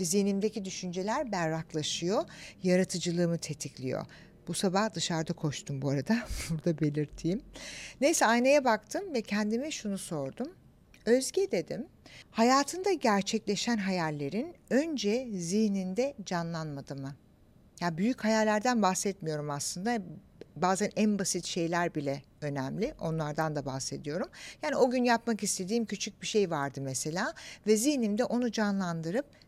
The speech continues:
ne yapmam gerektiğini düşünüyorum. Kısa bir mindfulness veya görselleştirme meditasyonu yapıyorum. Yani başarıyla sonuçlanmış bir günü gözümde canlandırıyorum. O günkü tüm sorumluluklarımı yerine getirdiğimi hayal ediyorum.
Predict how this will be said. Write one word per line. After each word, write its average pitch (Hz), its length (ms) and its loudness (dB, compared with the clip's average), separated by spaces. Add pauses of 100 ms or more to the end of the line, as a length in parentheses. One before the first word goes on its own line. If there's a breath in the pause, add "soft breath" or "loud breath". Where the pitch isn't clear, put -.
(100)
ne 240 60 0
yapmam 214 460 0
gerektiğini 180 600 -2
düşünüyorum. 147 600 -4 (720 loud breath)
Kısa 220 300 4
bir 240 80 2
mindfulness 208 920 0
veya 180 240 2
görselleştirme 165 880 -4
meditasyonu 156 640 -6
yapıyorum. 143 640 -4
Yani 131 220 -8
başarıyla 160 500 -2
sonuçlanmış 156 760 -6
bir 165 60 -2
günü 156 420 -4
gözümde 151 500 -2
canlandırıyorum. 131 920 -4 (320 loud breath)
O 277 120 4
günkü 262 340 -4
tüm 311 260 -10
sorumluluklarımı 185 920 -4
yerine 220 360 0
getirdiğimi 190 580 -2
hayal 151 400 -4
ediyorum. 127 480 -4